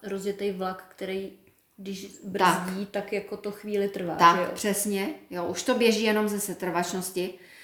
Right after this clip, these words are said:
Speaker 2: ale tahle ta bílá elita začíná komunikovat s lidstvem.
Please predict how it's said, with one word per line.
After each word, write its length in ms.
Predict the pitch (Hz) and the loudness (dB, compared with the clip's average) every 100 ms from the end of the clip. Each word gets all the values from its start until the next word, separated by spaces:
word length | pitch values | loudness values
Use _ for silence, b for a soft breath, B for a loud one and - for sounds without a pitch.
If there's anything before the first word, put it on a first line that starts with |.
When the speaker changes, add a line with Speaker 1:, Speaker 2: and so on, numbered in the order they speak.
| B B B B B - | B B B B B 6
Speaker 2:
ale 580 | 247 233 196 175 196 - - _ _ _ _ _ _ - | 6 8 6 4 0 -6 -18 _ _ _ _ _ _ -2
tahle 320 | 220 220 220 - - | 0 2 2 0 0
ta 140 | 226 | 0
bílá 680 | 170 208 226 262 233 190 - | 0 0 4 8 8 6 4
elita 640 | 202 208 208 202 196 - - | 4 2 4 2 2 0 -4
začíná 800 | 170 208 240 - 254 226 185 175 | 2 4 4 2 0 0 -2 -2
komunikovat 960 | - 196 202 196 196 185 170 170 - - _ _ _ _ _ _ _ _ _ _ _ - | -2 0 2 0 -2 -2 0 -2 -6 -18 _ _ _ _ _ _ _ _ _ _ _ -12
s 160 | 160 | 0
lidstvem. 840 | 185 262 254 - - 165 131 135 | 6 8 6 0 0 0 0 -4